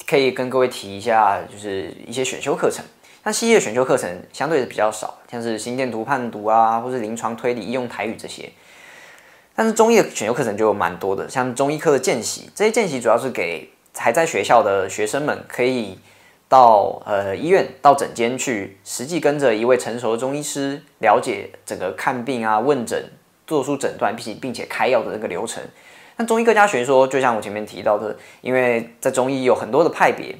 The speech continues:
因为幅员辽阔，产生各种派别，那会有老师带着我们看看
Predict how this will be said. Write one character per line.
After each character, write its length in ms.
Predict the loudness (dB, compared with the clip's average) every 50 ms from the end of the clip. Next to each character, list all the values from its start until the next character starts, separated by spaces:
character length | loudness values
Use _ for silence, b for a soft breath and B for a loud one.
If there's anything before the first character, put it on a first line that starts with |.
| -18 _ -6
因 100 | -2 0
为 320 | 2 4 4 2 2 B B B B B B B B B _ -20
幅 200 | -16 -4 0 2
员 80 | 4 6
辽 160 | 6 6 6
阔， 360 | 6 6 6 6 6 6 2 -4
产 160 | -10 -12 -10
生 80 | -6 -4
各 80 | -2
种 100 | -2 -2
派 160 | -2 -4 -6 -6
别， 160 | -6 -8 -4
那 260 | -2 -2 0 -2 -2 -6 -12 -18 _ _ _
会 160 | -2 2 4
有 60 | 4
老 120 | 4 4 2
师 160 | 0 0 2
带 120 | 4 4
着 80 | 4 2
我 40 | -2
们 140 | -6 -8 -6
看 180 | -6 -6 -6
看 240 | -4 -4 -6 -6 -8